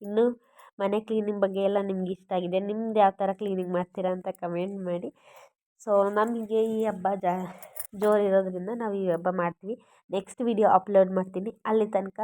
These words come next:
stay tuned. ಮತ್ತು ನನ್ನ ವಿಡಿಯೋಸ್ನ ಎಲ್ಲರಿಗೂ ಶೇರ್ ಮಾಡಿ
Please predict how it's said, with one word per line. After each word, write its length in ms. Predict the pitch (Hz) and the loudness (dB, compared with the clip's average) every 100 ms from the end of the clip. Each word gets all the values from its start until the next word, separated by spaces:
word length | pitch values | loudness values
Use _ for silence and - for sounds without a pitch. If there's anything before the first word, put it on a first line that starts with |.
| 226 - | -8 -10
stay 220 | - 190 | -10 -10
tuned. 460 | 196 - 214 262 277 _ _ _ | -10 -8 -4 -4 -6 _ _ _
ಮತ್ತು 240 | 196 185 185 | -8 -6 -6
ನನ್ನ 220 | 185 185 185 | -2 0 0
ವಿಡಿಯೋಸ್ನ 480 | 190 185 180 185 208 254 _ _ _ _ _ _ _ _ _ _ _ _ _ _ _ - | 2 2 0 -2 -10 -10 _ _ _ _ _ _ _ _ _ _ _ _ _ _ _ -8
ಎಲ್ಲರಿಗೂ 360 | 202 202 202 202 | -2 2 2 0
ಶೇರ್ 380 | - 208 214 | -4 -2 -2
ಮಾಡಿ 320 | 220 208 214 | -2 -2 0